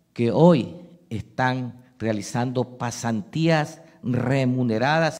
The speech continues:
en empresas públicas, treinta y ocho estudiantes, que muchos se quedan laborando dentro de ella. Esta es la universidad que busca también conectar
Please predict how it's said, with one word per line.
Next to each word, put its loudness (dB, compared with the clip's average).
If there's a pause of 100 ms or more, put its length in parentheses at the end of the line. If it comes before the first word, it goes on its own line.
en -12
empresas -6 (260)
públicas, -10 (360)
treinta 0
y 2
ocho 0
estudiantes, -4
que -6
muchos -2 (340)
se -10
quedan 0
laborando 2
dentro -4
de -2
ella. -8 (360)
Esta 6
es 4
la 4
universidad -4
que -6
busca 2
también 0 (360)
conectar -2